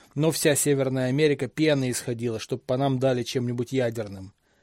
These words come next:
И Лунтиков в этом смысле тоже иди пойми. Финн бросил клич через свое ополчение насчет обязательной эвакуации Саптихо.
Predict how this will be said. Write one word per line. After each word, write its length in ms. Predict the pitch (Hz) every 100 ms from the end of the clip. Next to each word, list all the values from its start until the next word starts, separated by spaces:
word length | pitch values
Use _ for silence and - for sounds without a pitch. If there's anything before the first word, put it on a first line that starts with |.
| _ _ _
И 140 | - 165
Лунтиков 520 | 220 254 220 214 180
в 80 | 185
этом 220 | 196 185
смысле 380 | 151 220 - 196
тоже 360 | 175 156 131
иди 380 | 147 160 135 165
пойми. 480 | - 127 113 107 95 _ _ _ _
Финн 400 | - 190 233 226
бросил 400 | 165 185 185 170
клич 380 | 147 160 165 -
через 280 | - 165 156
свое 360 | - 170 165
ополчение 580 | 156 151 147 - 165 151
насчет 400 | 135 127 - 147
обязательной 720 | 135 139 143 160 151 139 135
эвакуации 680 | 127 - 127 135 131 135 123
Саптихо. 600 | - 117 - 123 113